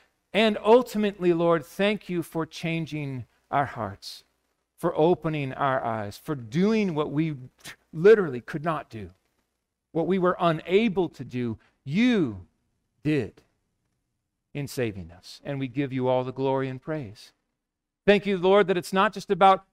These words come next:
our conversion, but every day forward until glory. Thank you that you walk with us, that you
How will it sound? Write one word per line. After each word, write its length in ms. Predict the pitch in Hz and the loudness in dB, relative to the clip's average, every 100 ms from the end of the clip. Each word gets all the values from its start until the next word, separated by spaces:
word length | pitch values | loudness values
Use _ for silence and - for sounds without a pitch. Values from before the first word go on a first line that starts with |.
| - | 2
our 140 | 180 | 2
conversion, 680 | - 202 160 196 254 196 143 | 4 0 2 4 4 2 -4
but 200 | 131 180 - | 0 -2 0
every 380 | 262 240 214 185 | -2 0 -2 -2
day 480 | 185 254 202 101 - _ _ _ _ _ - | 2 2 0 -4 -10 _ _ _ _ _ 0
forward 360 | 196 196 127 117 | 4 6 4 -2
until 320 | 139 - 151 | -4 0 0
glory. 520 | 120 120 113 104 95 - | 0 -4 -4 -6 -10 -2
Thank 220 | 214 208 | -2 0
you 100 | 202 | 2
that 160 | 185 175 | 2 2
you 200 | 190 170 _ - | -4 -6 _ -6
walk 460 | 160 214 208 - | 4 4 4 0
with 220 | 156 143 117 | -6 -6 -8
us, 240 | 104 - | -14 -8
that 200 | 190 190 | -6 -4
you 180 | 185 | -4